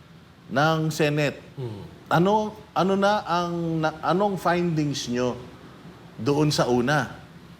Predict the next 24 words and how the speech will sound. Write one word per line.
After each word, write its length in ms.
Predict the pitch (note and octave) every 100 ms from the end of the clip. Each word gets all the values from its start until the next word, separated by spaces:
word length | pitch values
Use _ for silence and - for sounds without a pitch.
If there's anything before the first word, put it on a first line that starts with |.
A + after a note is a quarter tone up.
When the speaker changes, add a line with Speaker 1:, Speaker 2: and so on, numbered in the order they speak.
| -
Speaker 1:
Wala 360 | G2 B2+ D3+ D#3
pa 160 | C#3
rin. 400 | C3 A2 E2 - - - - - - - - - - -
Nagkaroon 480 | B2+ D3 E3 G3 A3
na 80 | A3
ng 160 | G#3+
pangalawa, 720 | A3 G3+ A3 G#3+ E3+ F3 F3
ang 160 | B2+ D3
sabi 320 | D#3+ E3 F3
nila, 240 | F3+ E3 -
iimbestigahan 1040 | E3 D#3+ E3+ C#3+ D3+ D3+ D#3+ C#3+ D3 C3
nila. 320 | A2 G#2 E2+ - - - - - - - - - - - -
So 240 | - G#3+ B3
ngayon, 320 | C4 A#3 G#3+
pinaparangalan 800 | G3+ G#3+ A3+ A3 A3 G#3+ G#3 G#3
na 160 | G3+
nila 240 | G3 F3+ C3+ A2 G#2 - - - - -
si 240 | - F3+ E3 D#3 C#3 A#2+ G#2 F#2+
General 380 | A2+ G3+ A#3 G#3+ F3
Torre 480 | D#3 A#2+ G2+ F#2 - - - - - - - - -
nang 240 | - G3+ A3
hindi 400 | G3+ F#3+ G3+ G3+
pa 80 | F#3
tapos 320 | E3 D3+